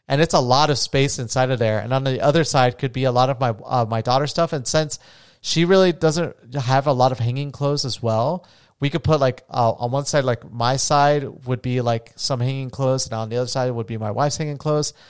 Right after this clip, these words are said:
And then we could, like, merge, like, both mine and her clothes, like, that are folded in one side, and then my daughter could have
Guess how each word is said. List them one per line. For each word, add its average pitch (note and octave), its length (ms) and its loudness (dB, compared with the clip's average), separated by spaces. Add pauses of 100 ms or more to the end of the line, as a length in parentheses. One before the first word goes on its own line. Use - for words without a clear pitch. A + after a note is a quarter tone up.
(400)
And B2 120 2
then A#2+ 420 2
we B2 160 -2
could, A#2 140 -6 (100)
like, A#2+ 260 -6
merge, C3 480 2
like, A2+ 240 0
both B2 280 -2
mine A#2+ 320 0
and A#2 120 -2
her A#2+ 220 0
clothes, B2 540 0
like, G#2 160 -6
that G#2+ 100 -4
are G#2 80 -4
folded C3+ 400 -2
in A#2 160 -2
one C3+ 180 -2
side, C#3 380 2
and A#2+ 100 -2
then A2+ 80 -4
my G#2+ 140 -2
daughter A#2 260 0
could - 140 -8
have A#2 260 0